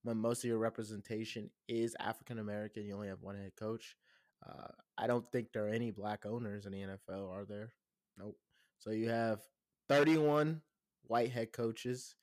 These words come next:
thirty-two white owners, and everybody else is a player.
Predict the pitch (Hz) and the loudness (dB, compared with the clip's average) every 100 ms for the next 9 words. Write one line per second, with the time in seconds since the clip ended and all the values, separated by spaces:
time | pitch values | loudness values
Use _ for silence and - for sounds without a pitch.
0 | _ _ _ _ - 101 107 - 113 110 | _ _ _ _ -4 -2 -2 -2 -2 0
1 | 107 113 117 123 127 123 - - _ _ | 0 0 2 2 0 -2 -8 -16 _ _
2 | _ - 117 - - - - 113 113 113 | _ -8 -6 -6 -6 -6 -4 0 0 0
3 | 120 - - 143 120 95 | -6 -10 -6 -2 -2 -4